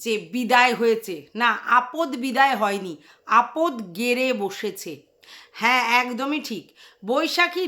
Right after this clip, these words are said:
দেখে এসেছে তার চ্যানেলে যে ভিউজ, ঠিক আছে, সেইটা এখনও রয়েছে। আর, আহ, বৈশাখীর থেকে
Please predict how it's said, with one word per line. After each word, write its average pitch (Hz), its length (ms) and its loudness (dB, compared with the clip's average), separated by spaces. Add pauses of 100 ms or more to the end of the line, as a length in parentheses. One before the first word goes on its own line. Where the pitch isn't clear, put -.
দেখে 247 300 -2
এসেছে 311 340 -6
তার 262 480 4 (180)
চ্যানেলে 233 440 -2 (420)
যে 233 80 0 (160)
ভিউজ, 277 380 2 (520)
ঠিক 262 220 -6
আছে, 233 160 -4 (320)
সেইটা 240 320 0 (200)
এখনও 269 280 -6 (120)
রয়েছে। 254 360 -2 (560)
আর, 208 140 6
আহ, 190 580 -12
বৈশাখীর 262 480 -2
থেকে 339 160 -4